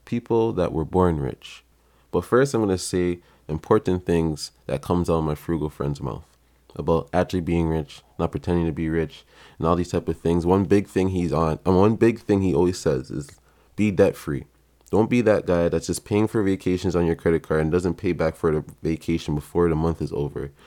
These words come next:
Now you have extra interest," and all these type of things. And he's like, "Don't be that guy that doesn't turn his hobby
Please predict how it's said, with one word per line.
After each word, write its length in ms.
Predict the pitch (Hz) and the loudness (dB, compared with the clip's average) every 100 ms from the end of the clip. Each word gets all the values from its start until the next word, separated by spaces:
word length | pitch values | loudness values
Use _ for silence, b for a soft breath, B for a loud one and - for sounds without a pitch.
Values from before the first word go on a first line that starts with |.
| b b | b b
Now 120 | 82 | 0
you 140 | 85 87 | 0 0
have 100 | - | -2
extra 300 | - - - | -4 -4 -6
interest," 600 | - 80 73 73 73 - B B B B | -4 -4 -4 -4 -4 -8 B B B B
and 80 | - | -2
all 80 | 98 | 0
these 180 | 98 - | 0 0
type 180 | 95 | 0
of 120 | 82 - | 0 -2
things. 340 | 80 76 76 - B B | -2 0 -2 -8 B B
And 60 | 85 | -2
he's 100 | 85 | 0
like, 140 | 76 | 0
"Don't 180 | 92 104 | 2 2
be 100 | 120 | 4
that 220 | 110 98 | 4 2
guy 340 | 85 85 82 82 b b b - | 2 2 2 -2 b b b -2
that 160 | 80 | 0
doesn't 280 | 76 92 98 | 0 2 0
turn 320 | - 104 98 95 B | 0 0 0 -4 B
his 180 | - 82 | -6 -4
hobby 360 | 92 92 92 | -2 -2 -2